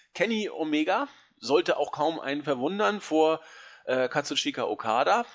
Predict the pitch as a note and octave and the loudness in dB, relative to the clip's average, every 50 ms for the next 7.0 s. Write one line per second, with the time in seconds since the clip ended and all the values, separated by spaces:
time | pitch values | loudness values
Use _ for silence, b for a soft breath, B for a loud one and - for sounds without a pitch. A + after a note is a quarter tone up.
0 | B B - - F3+ E3 - - C3+ - F3+ C3 - - - - B2+ - - - | B B -6 -4 -2 0 0 0 2 2 2 0 0 -2 -4 -2 -2 -2 -2 -2
1 | C3 G3+ A#3 G#3+ - D#3+ D3+ - - F#3+ A3 A#3+ - - A#3+ D#4 G4+ - - D#3 | 0 4 4 6 6 4 4 4 2 0 0 0 -4 -2 2 4 4 6 4 2
2 | G#3 - - - C3+ B2+ D#3+ G#3 - D#3 - - D#3 C#3+ - - G#2+ C3 F3 F#3+ | -2 -6 -6 -6 -4 -2 -2 -2 -4 -6 -6 -6 -6 -8 -8 -8 -6 -4 -2 -2
3 | D#3 C3 B2 A#2 A2 A2+ - - - G2 C3 G3 G3 - G3 G#3 - E3+ - - | -2 -2 -4 -4 -4 -8 -8 -4 0 2 2 2 2 -2 -4 -2 -2 -2 -2 -2
4 | C#3+ F3+ - - - E3 E3 D3+ D3 F3 F#3+ G3 B B B B B B B - | -4 -4 -4 -4 -2 0 0 0 0 -2 -4 -6 B B B B B B B -2
5 | D#3+ F3 D#3+ D3+ D#3 F3+ G3 G3 G3+ - F3+ F#3+ F#3 - - F#3+ F3+ E3 F#3 F3+ | 2 2 2 2 2 -2 -6 -6 -6 -6 -4 -4 -4 -4 -4 -4 -6 -6 -6 -4
6 | F#3 A#3 - _ _ B B B B B B B B B B _ - C3 C3+ C3+ | -4 -6 -6 _ _ B B B B B B B B B B _ -2 0 0 0